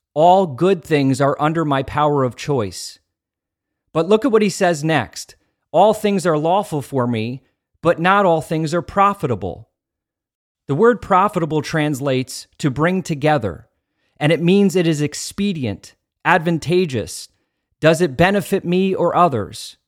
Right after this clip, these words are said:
We use the phrase, "It's all coming together," and we know that to mean things are adding up in our favor.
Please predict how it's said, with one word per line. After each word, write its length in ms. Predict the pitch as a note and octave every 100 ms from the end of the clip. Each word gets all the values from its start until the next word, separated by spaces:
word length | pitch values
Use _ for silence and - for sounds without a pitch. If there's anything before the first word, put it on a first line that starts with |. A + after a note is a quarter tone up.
| _ _ _ _ _ -
We 140 | D#3+
use 220 | G3+ A3+
the 100 | G3
phrase, 580 | - F#3 F3 E3 D3+ - _ -
"It's 200 | E3 -
all 180 | F3+ F#3
coming 320 | F3+ F3+ E3
together," 640 | D#3 D#3 D#3+ A2+ F#2 G2+ _ _ _ -
and 100 | C#3+
we 100 | E3
know 180 | F3 G3
that 160 | F3+ -
to 100 | E3+
mean 240 | E3 D#3
things 300 | - G3 F3
are 100 | F3+
adding 320 | E3+ E3 E3
up 180 | F3+ D#3
in 60 | C#3
our 140 | C#3
favor. 580 | - F3 D#3+ G#2+ F2